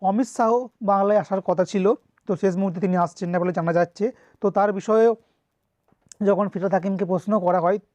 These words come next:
তিনিও মন্তব্য করেন যে কলকাতা বিমানবন্দর থেকে যে কেউ আসতে পারে, সেখান থেকে গাড়ি নিয়ে বাংলার যে কোনো জায়গায় যে কেউ যেতে পারে, সেটা নিয়ে আমাদের কোনো সমস্যা নেই। তো বন্ধুরা, বুঝতে পারছেন, তো ফিরহাদ হাকিম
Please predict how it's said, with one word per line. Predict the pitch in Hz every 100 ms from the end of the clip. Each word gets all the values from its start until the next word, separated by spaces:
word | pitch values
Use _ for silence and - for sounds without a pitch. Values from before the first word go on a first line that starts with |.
| _
তিনিও | 180 185
মন্তব্য | 196 185 165 185 185
করেন | 185 196 214
যে | 185
কলকাতা | 196 190 240 269
বিমানবন্দর | 202 196 196 180 165 170
থেকে | - 170 214 - - -
যে | 170 185
কেউ | 240 202
আসতে | 170 -
পারে, | 175 175 247 - - _
সেখান | - 185 196
থেকে | 196 196
গাড়ি | 190 175 185
নিয়ে | 214 285 -
বাংলার | 190 180 208 170
যে | 190
কোনো | 247 269
জায়গায় | 196 170 180 247
যে | 175 165
কেউ | 208
যেতে | 175 165 170
পারে, | 170 165 285 _ _
সেটা | 226 185
নিয়ে | 208 202
আমাদের | 170 165
কোনো | 165 165 185
সমস্যা | 156 147 - 165
নেই। | 165 185 139 - - -
তো | 202
বন্ধুরা, | 175 180 202 233 _ _ - -
বুঝতে | 202 202
পারছেন, | 196 190 240 151 _ _ _ _ _ _ _ _ -
তো | 226 196 190 _ -
ফিরহাদ | 208 233 196
হাকিম | 185 208 277